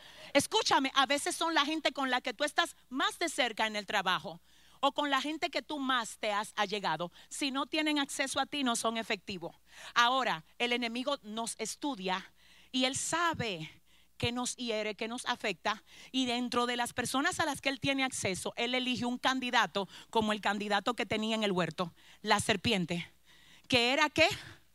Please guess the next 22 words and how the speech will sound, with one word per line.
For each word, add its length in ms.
Necesitaba 540
una 100
astucia 460
para 180
poder 280
engañar 420
a 40
la 120
fuerza 280
salvadora. 640
Cuando 400
te 100
va 120
a 80
herir 180
a 80
ti, 180
necesita 540
alguien 260
experto 420
en 80
herir. 320